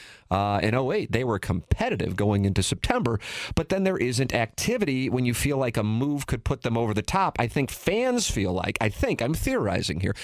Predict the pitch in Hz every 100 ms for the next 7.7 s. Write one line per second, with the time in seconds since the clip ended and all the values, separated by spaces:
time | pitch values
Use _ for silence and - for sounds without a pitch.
0 | - - 110 104 - 233 254 262 233 -
1 | 107 92 82 - - - - - - -
2 | - 117 143 147 127 117 196 226 - 101
3 | 85 120 - - - - _ _ - 143
4 | 127 127 135 131 127 110 143 151 - 131
5 | 117 113 - _ _ - 131 120 98 -
6 | - 226 160 117 113 117 107 104 98 -
7 | 170 175 156 113 107 104 -